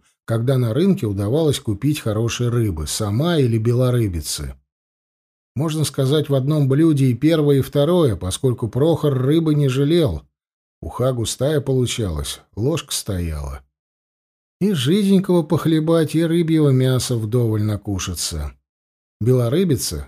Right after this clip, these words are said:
как называли осетрину, в Москве-реке ещё водилась. И Алексею нравилось больше, чем говядина или свинина. И сытно, и в желудке тяжести нет. А ещё полезно.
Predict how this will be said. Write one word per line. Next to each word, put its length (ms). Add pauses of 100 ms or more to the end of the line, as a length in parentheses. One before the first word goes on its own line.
как 200
называли 460
осетрину, 680
в 60
Москве-реке 720
ещё 260
водилась. 680 (800)
И 60
Алексею 480
нравилось 600
больше, 440
чем 240
говядина 500
или 160
свинина. 720 (280)
И 100
сытно, 640 (420)
и 80
в 60
желудке 500
тяжести 520
нет. 420 (560)
А 60
ещё 300
полезно. 800